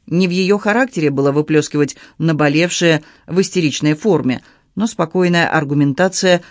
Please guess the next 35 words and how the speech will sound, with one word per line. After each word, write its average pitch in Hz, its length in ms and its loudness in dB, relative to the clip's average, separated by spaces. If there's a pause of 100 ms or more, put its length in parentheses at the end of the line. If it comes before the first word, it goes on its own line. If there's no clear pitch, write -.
(120)
не 240 200 6
действовала 147 500 0
на 143 140 0
Тимура. 143 500 -4 (560)
Все - 160 -10
чаще 175 420 0
она 160 300 2
срывалась 151 580 -2
на 147 140 0
крик, 180 260 -4 (280)
не 190 160 0
сдерживаясь 147 600 -2
в 143 60 -8
выражениях. 156 640 -2 (380)
Не 151 120 0
проходило 160 460 -2
и 175 100 2
дня 202 240 2
без 139 160 -6
скандала. 135 600 -2 (360)
Рита 247 220 -2
похудела, 151 640 0
осунулась, 170 640 0 (260)
и 165 80 -6
даже 190 240 0
посторонние 226 540 2
люди 208 240 0
на 143 160 0
улице 139 300 -4
бросали 147 440 -2
в 131 40 -2
ее 139 260 -2
сторону 175 480 -2 (200)
сочувствующие 147 760 -4
взгляды. 131 500 -10